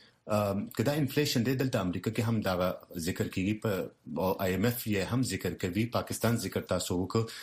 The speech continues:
نو انفلیشن ښه دی که بد دی او بیا د دې کنټرول څنګه کیږي؟ آم، ځکه چې عام خلک وایي څنګه ګراني شو، خلکو سره ښه ډېرې پیسې راغلي دي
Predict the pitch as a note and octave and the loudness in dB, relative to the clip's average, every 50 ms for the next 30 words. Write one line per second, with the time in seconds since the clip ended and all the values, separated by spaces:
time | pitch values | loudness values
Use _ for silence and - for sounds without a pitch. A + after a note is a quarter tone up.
0 | - - - - G#2 G#2 A#2 A#2+ A#2+ A2+ - - B2 B2 A#2+ - D#3 E3 D#3+ - | -14 -12 -6 0 2 4 4 4 4 2 0 2 2 2 2 4 2 2 4 4
1 | - D3 D3 D3 C#3 C3 - - - - - - D3+ C3+ - D3+ C#3+ - - A#2+ | 2 2 2 2 0 0 -2 -4 -12 -6 2 2 4 4 4 2 2 0 0 -2
2 | A2 - - C#3 C3+ B2 A#2 C3+ C3+ B2+ - - - G#2 G2 G2 B2 C3+ C3 B2 | 0 4 4 4 4 4 2 4 4 2 2 2 0 0 0 2 2 2 2 2
3 | A#2+ A2+ C3 B2+ - A#2 A2 G#2 - - C#3+ D3+ C#3+ - - - G2 F2 F2 - | 2 2 0 2 2 0 0 0 0 0 2 2 2 2 2 2 2 2 0 0
4 | - - F2+ E2 F2 F2 F2+ F2+ - _ _ - F#2+ F#2+ F#2 F#2 F#2 F#2 - A2 | 0 -2 0 2 2 0 0 -2 -8 _ _ 2 2 4 4 4 4 2 2 0
5 | G#2+ A#2 C3 C3+ C#3+ B2+ C#3 C#3 C3+ C3 - C#3+ C#3 - C#3+ C#3+ C#3 - E3 D#3+ | 2 2 2 2 4 2 4 4 4 4 2 2 2 2 2 2 2 2 4 4
6 | D#3 C3+ B2 B2 A#2+ A#2+ C3 C3 D3 C3 B2 - C#3+ B2+ D3 C3+ C3+ A#2+ G#2+ G2 | 4 4 4 4 4 4 2 2 0 0 2 2 2 2 2 2 4 4 2 2
7 | - - C#3+ C3+ C#3+ B2+ B2 - G#2+ F#2+ - - C3+ C3+ B2 G#2+ A2+ A#2+ C3 C3 | 2 0 2 4 4 4 4 2 2 0 2 2 2 4 4 4 2 2 2 2
8 | C3+ C#3+ C3 | 2 0 0